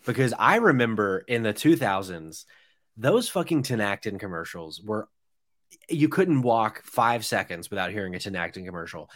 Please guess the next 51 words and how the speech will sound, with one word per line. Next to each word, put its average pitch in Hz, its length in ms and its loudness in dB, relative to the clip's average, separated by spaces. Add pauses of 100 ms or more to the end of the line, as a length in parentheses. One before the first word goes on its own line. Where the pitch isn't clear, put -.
(100)
So - 140 0
I 135 40 8
wouldn't 175 180 6
be 160 60 8
surprised 131 320 2
if 104 80 -2
that 107 140 4
was 101 140 -2
them 95 260 -2
just 98 180 -6
making 95 280 -6
fun 90 220 -4
of 110 200 -8 (120)
Tinactin, 143 640 -2 (300)
but 117 260 4
it 147 180 2
probably 143 400 8
was 87 440 -2 (140)
advertising. 87 720 -6
But 87 240 -8 (240)
that 143 300 0
really, 127 220 4
like, 107 280 -4
uh, 104 140 -16
that 139 220 -2
opened 131 360 0
up 95 200 -4 (160)
a 117 60 -4
memory 104 560 -6
in 113 140 -6
me 113 160 -4
that 101 120 -4
I 95 160 -2
just 92 280 -6
completely 107 560 -6
blocked 87 360 -6
away 90 380 -10 (340)
because 107 220 0
I 101 200 4
was 101 200 -2
sick - 240 -2
of 95 160 -8
John 101 360 0
Madden 92 300 -2
telling 95 220 -8
me 90 80 -6
to 87 60 -6
get 90 180 -8
tough 196 240 2
actin' 175 320 2
Tinactin. 180 520 4